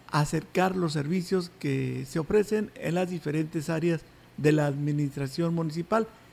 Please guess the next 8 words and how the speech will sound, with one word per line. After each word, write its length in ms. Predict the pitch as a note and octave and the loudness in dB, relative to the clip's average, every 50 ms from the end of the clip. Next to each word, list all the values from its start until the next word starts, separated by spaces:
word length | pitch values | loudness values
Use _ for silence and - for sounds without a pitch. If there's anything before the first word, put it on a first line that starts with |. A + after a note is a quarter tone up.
| - - - - - - - | -20 -20 -20 -20 -20 -8 0
El 140 | - E3 F#3 | 4 6 6
edil 320 | F#3+ F#3 A#3 B3 A#3+ - - - - - - - - - | 6 6 4 2 0 -2 -8 -18 -20 -20 -20 -20 -20 -18
fue 380 | - - F3+ G3 G#3+ - - - | -2 2 4 4 4 4 2 0
enfático 680 | D3+ D3 C#3 - A#3 B3 - - - - - C#3+ C3 - - - - - - - - | -2 -2 0 0 -2 -2 -2 -6 -8 -6 -4 -4 -4 -4 -8 -20 -20 -20 -20 -14 -6
al 220 | - C#3 D3+ D3 | -2 0 0 0
señalar 560 | - A3 A3 G#3+ G3 E3+ E3 E3+ F3 F3+ F3+ | 2 2 2 4 4 2 4 2 2 2 2
la 160 | F3+ F#3 F#3 G#3+ | 2 2 2 4
importancia 840 | A#3+ A#3+ G#3 - E3+ D#3+ C#3+ - F3 E3+ E3+ E3+ E3+ - F3+ E3+ | 2 2 2 0 -2 -2 0 2 2 2 2 2 2 0 0 0